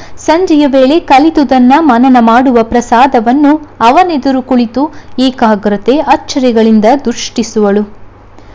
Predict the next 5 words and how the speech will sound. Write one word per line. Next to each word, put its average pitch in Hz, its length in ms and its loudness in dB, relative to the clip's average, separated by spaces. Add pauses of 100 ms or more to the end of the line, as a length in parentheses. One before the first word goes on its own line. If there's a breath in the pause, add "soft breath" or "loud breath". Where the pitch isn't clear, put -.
(200 loud breath)
ಮನೆಗೆ 233 420 0
ಹಿಂತಿರುಗಿದವಳು 269 1120 0
ತಂದೆಯ 277 680 0
ತೊಡೆಯನ್ನೇರಿದಳು. 214 1000 0 (800)
"ಅಪ್ಪ, 226 240 -2